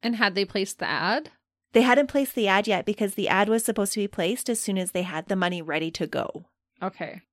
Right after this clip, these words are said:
Speaker 2: But they had driven up and down to signal that they had gotten the message, and yet here was this other letter saying that they must not have received their first letter. So the family was completely confused by this.
Speaker 1: Yeah, that's a little bizarre.
Speaker 2: Mm-hmm. As a crowd of reporters gathered around the Greenlease estate,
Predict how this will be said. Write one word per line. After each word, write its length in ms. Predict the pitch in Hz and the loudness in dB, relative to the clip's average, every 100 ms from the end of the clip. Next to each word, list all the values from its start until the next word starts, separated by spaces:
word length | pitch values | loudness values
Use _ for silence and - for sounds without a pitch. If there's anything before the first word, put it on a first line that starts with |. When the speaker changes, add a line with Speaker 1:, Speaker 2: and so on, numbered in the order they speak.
| - | 2
Speaker 2:
But 280 | 233 226 - - | 6 6 4 2
they 100 | 214 | 4
had 80 | 208 | 6
driven 240 | 220 214 | 4 4
up 140 | 214 | 2
and 100 | 247 | 0
down 380 | 233 196 214 226 - | 0 0 0 -2 -2
to 100 | 233 | -4
signal 420 | - 185 202 302 302 | -2 -2 0 0 0
that 140 | - | 0
they 100 | 202 | 2
had 100 | 190 | 0
gotten 240 | 185 - | -2 -4
the 60 | 175 | -2
message, 520 | 240 294 180 170 - _ - | -2 0 0 0 -4 _ 0
and 120 | 202 | 4
yet 300 | 208 196 - | 6 4 2
here 240 | - 220 214 | 0 2 4
was 160 | 214 | 4
this 180 | 202 190 | 2 0
other 220 | 190 180 | 0 0
letter 300 | 196 285 214 | 2 4 2
saying 300 | 208 208 190 | 2 0 0
that 120 | 185 - | 0 0
they 140 | 196 | 0
must 260 | 185 - 220 | 0 0 0
not 140 | 202 | 0
have 140 | 185 | 2
received 540 | 170 - - 240 180 - | 0 -4 -2 0 -2 -2
their 140 | 175 | -6
first 300 | - - - | -2 -4 0
letter. 440 | 170 170 - - _ _ _ _ _ _ | 0 0 -2 -10 _ _ _ _ _ _
So 140 | - | -4
the 100 | 196 | -2
family 320 | 208 202 208 196 | 2 2 4 2
was 300 | 196 196 - | 0 -2 -4
completely 540 | 214 - 202 - 185 | -4 -2 -2 0 -2
confused 640 | 180 185 156 170 - - - | -2 -8 -4 -4 -6 -12 -8
by 140 | 85 | -8
this. 460 | - - - - - - | -8 -12 -10 -10 -12 -6
Speaker 1:
Yeah, 160 | 208 | -2
that's 240 | 208 220 220 | -2 -2 -4
a 20 | |
little 140 | 190 | -6
bizarre. 500 | 190 180 160 - 175 - - | -4 -6 -6 -4 -6 -8 -6
Speaker 2:
Mm-hmm. 300 | 180 165 185 _ _ _ _ _ - | -4 -4 -6 _ _ _ _ _ 4
As 180 | 196 208 | 6 6
a 80 | 214 | 4
crowd 340 | - 196 175 | 2 4 6
of 120 | 233 254 | 6 2
reporters 480 | 240 202 185 185 | 2 2 4 2
gathered 340 | 165 147 175 190 | 2 2 2 0
around 220 | 175 170 | 0 0
the 100 | 165 | -4
Greenlease 460 | 156 170 170 - - | -4 -4 -2 -4 -6
estate, 560 | - 285 226 175 - | -2 2 2 2 -4